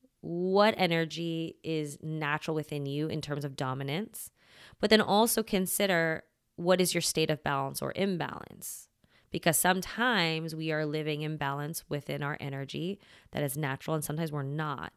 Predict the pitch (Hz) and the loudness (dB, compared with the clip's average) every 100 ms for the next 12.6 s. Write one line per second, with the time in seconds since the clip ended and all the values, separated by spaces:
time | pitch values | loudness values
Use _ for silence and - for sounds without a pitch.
0 | _ - _ - 147 151 - 160 - 143 | _ -20 _ -2 2 2 2 -2 -2 -8
1 | 139 - 262 165 156 147 151 - 160 - | -4 2 4 4 2 0 -2 -2 -4 -4
2 | 156 - 147 143 - 151 151 196 - 208 | -6 -2 -4 -4 -2 -2 2 2 2 2
3 | 240 285 269 240 - 226 196 185 170 170 | 2 4 2 0 0 2 2 0 0 -2
4 | 156 160 165 165 156 160 - 151 147 147 | -2 -2 0 0 -2 -2 -4 -4 -4 -4
5 | 151 147 143 143 _ 143 143 143 - - | -6 -6 -8 -12 _ -6 -6 -8 -10 -8
6 | - - 151 165 - 156 139 - - - | -8 -6 -4 -4 -4 -4 -4 -6 -12 -20
7 | - - - 165 165 160 156 - 143 143 | -20 -20 0 2 4 4 2 2 0 0
8 | 139 131 139 - 143 139 - 139 131 131 | -2 -2 -4 -2 -4 -2 -6 -8 -6 -6
9 | 147 147 147 147 135 135 135 139 135 131 | -4 -2 -2 -2 -4 -2 -4 -4 -4 -4
10 | 139 139 131 143 143 143 139 - 131 139 | -6 -6 -4 -4 -2 -2 -4 -6 -6 -8
11 | - 135 131 135 - _ _ - 147 131 | -4 -2 -2 -6 -12 _ _ -4 -2 -2
12 | 131 127 - - - | -4 -6 -8 -8 -10